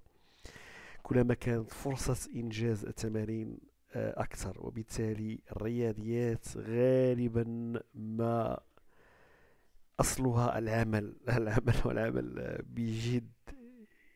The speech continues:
يعني يجب أن تكثر من التمارين. هذا رأيي والله أعلم. إذا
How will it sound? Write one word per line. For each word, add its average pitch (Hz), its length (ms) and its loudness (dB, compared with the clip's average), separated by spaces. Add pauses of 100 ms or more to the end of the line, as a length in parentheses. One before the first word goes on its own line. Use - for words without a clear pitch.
(300)
يعني 110 1040 -8
يجب 117 380 -6
أن 113 360 -6
تكثر 113 400 -4
من 110 100 -2
التمارين. 101 600 -4
هذا 107 240 0
رأيي 110 260 -2
والله 104 300 -2
أعلم. 98 200 -8 (920)
إذا 170 300 10